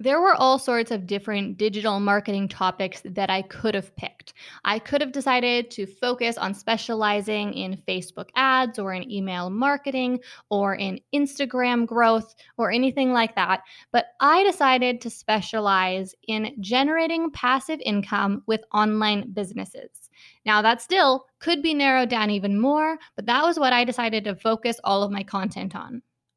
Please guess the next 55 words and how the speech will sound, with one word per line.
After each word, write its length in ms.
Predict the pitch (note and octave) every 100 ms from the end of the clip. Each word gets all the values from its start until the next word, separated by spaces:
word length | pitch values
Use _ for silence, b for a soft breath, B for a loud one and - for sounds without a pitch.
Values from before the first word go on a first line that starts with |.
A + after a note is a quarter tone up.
| -
So 140 | B3 A#3
whatever 320 | A#3+ C4 D#4
I 80 | E4+
was 120 | F#4
talking 380 | F4 D4 C4 B3
about, 480 | A#3 G#3+ C4+ -
whether 260 | A3+ G#3+ G#3
it 120 | F#3+ -
was 160 | G#3+
a 60 | G#3
post 300 | A3+ A3+ C#4
on 100 | C#4
Instagram, 560 | C4+ C4+ C4+ C4 B3+
whether 180 | A3+ G#3+
it 60 | G#3+
was 140 | G#3+
a 60 | G#3
post 300 | A3+ A3+ -
on 120 | C4
my 140 | C#4
blog, 580 | C4+ B3 A#3 A3+ A3+ A3 B B
whether 320 | G#3 G#3 G#3
I 80 | G3
was 100 | G3+
making 380 | B3+ C4 D#4 D4+
a 40 |
video, 580 | C4 B3 A#3 A3+ G#3+ G#3+ B B -
I 160 | G#3
made 400 | G#3 G#3+ A#3+ C4+
sure 340 | - C4+ A3+ G#3
that 160 | G3+
it 160 | G3 -
all 540 | - A#3 B3+ D4 E4+ E4+
tied 380 | - B3+ C4 B3+
back 280 | C4+ C4+ C4+ -
into 760 | A3 G#3 G#3 - G3 F#3+ G3 B B -
making 420 | G#3 G#3+ B3 C#4+
passive 400 | C4+ D4 D4 E4+
income 500 | C#4+ B3+ B3 A#3 A#3
with 200 | G#3+ G#3+
an 80 | A3
online 480 | G#3 G3+ G3+ G#3 A3+
business. 420 | G3+ F3+ F#3+ A3 -
And 120 | A3
that 100 | G#3+
was 140 | A#3+
what 240 | A#3+ A3 A3
I 100 | G#3
really 520 | A3 D4+ E4+ E4+ D4
strived 480 | - A3+ G#3+ - -
to 80 |
become 480 | G#3+ G#3 - A3+ A3 -
an 140 | F#3+
expert 380 | A3 - - -
in. 200 | - -